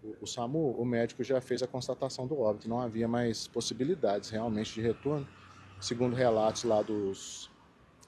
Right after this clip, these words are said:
dos companheiros que estavam com ele, é, desde o ocorrido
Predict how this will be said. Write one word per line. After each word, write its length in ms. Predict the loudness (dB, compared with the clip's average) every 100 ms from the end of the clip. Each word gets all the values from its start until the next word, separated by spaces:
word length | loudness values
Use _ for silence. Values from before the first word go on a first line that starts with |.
| -10
dos 100 | -6
companheiros 560 | -2 0 2 2 0 0
que 60 |
estavam 300 | 0 2 2
com 120 | 0 2
ele, 320 | 4 4 0 -12 _ _ _ _
é, 560 | -2 0 0 -2 -4 -8 -16 _ _ 2
desde 320 | 4 6 6
o 60 | 6
ocorrido 840 | 8 4 6 2 2 2 -2